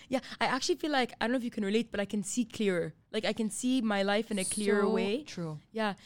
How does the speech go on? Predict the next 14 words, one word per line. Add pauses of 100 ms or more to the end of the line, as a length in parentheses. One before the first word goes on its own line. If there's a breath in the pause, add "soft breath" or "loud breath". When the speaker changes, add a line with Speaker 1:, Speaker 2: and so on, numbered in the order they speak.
(180 loud breath)
Speaker 1:
and,
um,
that
all
comes
with
the
priority
thing,
which
makes
so
much
sense.